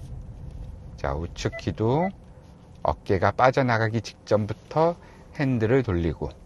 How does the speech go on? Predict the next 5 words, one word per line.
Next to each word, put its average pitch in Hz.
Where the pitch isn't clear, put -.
우측에 -
있는 87
차 -
신경 127
쓰고 160